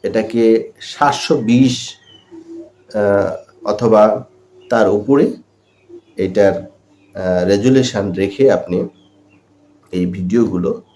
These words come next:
Facebook-এ আপলোড দিবেন। দেখবেন আপনি এখান থেকেই আর্নিং করছেন।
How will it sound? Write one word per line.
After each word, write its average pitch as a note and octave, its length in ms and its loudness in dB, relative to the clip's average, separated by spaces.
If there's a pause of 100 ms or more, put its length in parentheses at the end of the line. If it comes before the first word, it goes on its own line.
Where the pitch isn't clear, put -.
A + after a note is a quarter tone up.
(400)
Facebook-এ F#2 720 -4
আপলোড F#2 360 -2 (100)
দিবেন। - 360 -4 (760)
দেখবেন F3+ 480 -2 (120)
আপনি F#2 440 -8
এখান G#2+ 280 -8
থেকেই B3 340 -4 (440)
আর্নিং F#2+ 480 -4 (240)
করছেন। - 420 -4